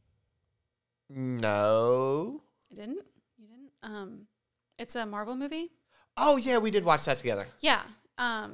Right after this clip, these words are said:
Speaker 2: Ange-
Speaker 1: Angelina Jolie?
Speaker 2: Angelina Jolie, yes. Um,
Speaker 1: Highly disappointing.
Speaker 2: Her part, yeah.
Speaker 1: Like, put,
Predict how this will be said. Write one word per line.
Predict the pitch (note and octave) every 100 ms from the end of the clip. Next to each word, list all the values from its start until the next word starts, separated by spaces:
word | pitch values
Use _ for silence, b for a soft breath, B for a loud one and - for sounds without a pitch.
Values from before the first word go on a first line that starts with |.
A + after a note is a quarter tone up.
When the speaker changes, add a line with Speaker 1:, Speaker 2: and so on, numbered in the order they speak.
| -
Speaker 2:
Ange- | G#3
Speaker 1:
Angelina | A3+ A3+ A3+
Jolie? | A3 G#3+ A#3 A#3
Speaker 2:
Angelina | B3 A#3+ A#3+
Jolie, | A3 A3+ G#3+ - -
yes. | G#3 - - _ _ _ _ _ _ -
Um, | A#3+ A3 G3 - - _ _
Speaker 1:
Highly | - G3+ A3+
disappointing. | G3+ F3 E3 F#3+ F#3+ F#3+ - _ _ _ _ _ _ _ _ _ _ _ _ _ _ _ _ _ _ _ _ _ _ _ -
Speaker 2:
Her | D#4
part, | F4+ E4+ F3+
yeah. | A#3+ B3+ G3 - _ _
Speaker 1:
Like, | F3+ E3+
put, | C4